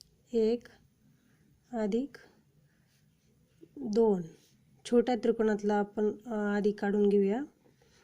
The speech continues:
याच्यामध्ये किती त्रिकोण निघतायत? एक अधिक दोन बरोबर किती होतात? तीन. आता हे जे मोठे त्रिकोण आहेत, यांचं काढून घेऊया. एक अधिक दोन अधिक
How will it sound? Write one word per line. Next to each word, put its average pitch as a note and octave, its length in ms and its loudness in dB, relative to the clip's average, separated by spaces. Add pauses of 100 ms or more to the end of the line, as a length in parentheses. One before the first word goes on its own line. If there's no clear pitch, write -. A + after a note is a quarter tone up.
(120)
याच्यामध्ये G#3+ 460 2
किती G#3+ 280 -2
त्रिकोण G#3 360 -2
निघतायत? G3+ 480 -2 (320)
एक A3+ 300 2
अधिक F#3+ 320 -2
दोन G#3 280 0 (1120)
बरोबर G#3+ 420 4
किती A3+ 220 0
होतात? A#3 280 0 (1160)
तीन. G#3 220 0 (720)
आता A3+ 160 0
हे A#3+ 260 2
जे C4 160 -2
मोठे A#3 320 2
त्रिकोण G#3 340 -4
आहेत, - 440 -8
यांचं G#3 260 -2
काढून G3 300 0
घेऊया. F3+ 300 -4 (520)
एक A3 320 -2 (800)
अधिक G#3 400 0
दोन G#3+ 440 2 (680)
अधिक A3 420 -6